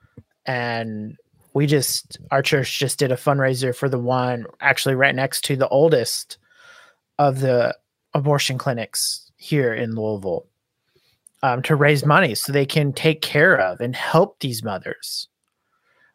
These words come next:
whether it's through adoption and other means. And hopefully this is, would be a true statement that if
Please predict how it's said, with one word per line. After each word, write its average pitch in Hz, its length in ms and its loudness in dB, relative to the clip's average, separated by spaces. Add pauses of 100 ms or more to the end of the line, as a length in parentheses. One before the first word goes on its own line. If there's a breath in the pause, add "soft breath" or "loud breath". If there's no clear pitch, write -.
whether 139 460 2
it's - 720 -2 (200)
through 151 240 2
adoption 147 640 2
and 127 240 -8
other 139 280 2
means. 123 760 -4 (760)
And 139 680 2 (2000)
hopefully 170 920 0
this 160 280 0
is, 147 140 -4
would 160 240 -2
be 143 140 0
a 135 40 -2
true - 180 -6
statement 139 440 -2
that 147 160 4
if - 280 -6